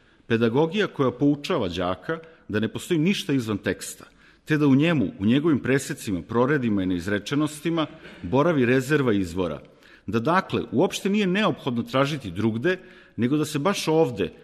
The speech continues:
ne uopšte u izvesnim rečima, nego u rečima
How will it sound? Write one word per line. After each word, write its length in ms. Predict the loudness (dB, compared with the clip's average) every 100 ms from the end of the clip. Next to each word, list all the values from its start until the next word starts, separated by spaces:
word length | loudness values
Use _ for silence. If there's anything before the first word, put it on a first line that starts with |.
| -10 0
ne 180 | 2
uopšte 520 | 6 4 2 -4 -8 -8
u 100 | 0
izvesnim 400 | 0 0 -2 0
rečima, 460 | 2 0 -2 -6 -4
nego 200 | -4 0
u 60 | 0
rečima 420 | 0 -2 -4